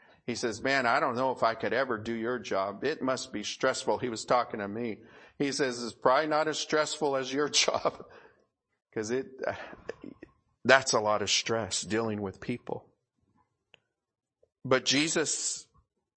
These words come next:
being a man and being God, but being that man part, I understand he would probably get tired. He'd get weary. And he needed to get away.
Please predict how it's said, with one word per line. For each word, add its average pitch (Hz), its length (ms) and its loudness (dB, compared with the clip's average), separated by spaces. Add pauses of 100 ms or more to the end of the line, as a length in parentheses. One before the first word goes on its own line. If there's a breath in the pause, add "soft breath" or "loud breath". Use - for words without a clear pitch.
(840)
being 139 260 2
a 113 80 -2
man 113 640 0 (160)
and 104 140 -8
being 117 280 -2
God, 113 400 2
but 101 180 -2
being 127 220 0
that 113 180 0
man 120 300 0
part, 110 320 -2
I 110 120 2
understand 117 540 -4
he 117 120 -4
would 113 140 -8
probably 131 200 0
get 127 180 -4
tired. 143 380 0 (1600)
He'd 123 300 -4
get 117 200 0
weary. 120 480 -2 (1500)
And 117 140 2
he 123 120 0
needed 143 320 -2
to 160 100 0
get 156 180 4
away. 170 400 -2